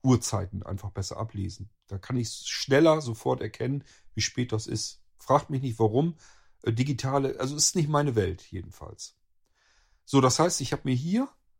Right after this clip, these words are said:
ähm, schon auf der G T R zwei, ähm, ein Ziffernblatt rausgesucht, das ich sofort ablesen kann. Und wenn man eine Weile lang eine Uhr nicht mehr ablesen konnte, dann ist das ein ganz tolles Gefühl, wenn man endlich wieder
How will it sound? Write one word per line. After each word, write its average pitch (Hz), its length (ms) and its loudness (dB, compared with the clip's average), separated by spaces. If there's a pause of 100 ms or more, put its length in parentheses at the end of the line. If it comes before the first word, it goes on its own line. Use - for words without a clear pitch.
(240)
ähm, 127 360 2
schon 175 280 6
auf 135 140 -4
der 123 140 2
G 110 220 0
T - 260 -10
R 110 200 -6
zwei, 110 720 0 (720)
ähm, 127 640 -2
ein 110 180 -2
Ziffernblatt 101 880 -4
rausgesucht, 101 580 -10
das - 140 -8
ich - 320 -14 (360)
sofort 139 680 0
ablesen - 640 -10
kann. 92 240 -18 (640)
Und 107 160 2
wenn 165 100 4
man 175 140 0
eine 127 160 0
Weile 170 260 2
lang 143 460 -2 (120)
eine 123 140 2
Uhr 196 220 2
nicht 117 160 -2
mehr 101 120 -8
ablesen 95 380 -6
konnte, 107 320 -6
dann 113 220 -4
ist - 180 -6
das 120 160 -6
ein 120 100 -6
ganz 123 240 -4
tolles 127 320 -6
Gefühl, 139 380 -6
wenn 98 100 -2
man 104 140 -2
endlich 107 320 -6
wieder 110 300 0